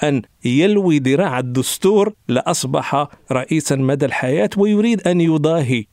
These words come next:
الرئيس الصيني جي زينغ، يضاهي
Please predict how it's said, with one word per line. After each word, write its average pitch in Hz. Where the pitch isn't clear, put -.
الرئيس 117
الصيني 180
جي 147
زينغ، 202
يضاهي 156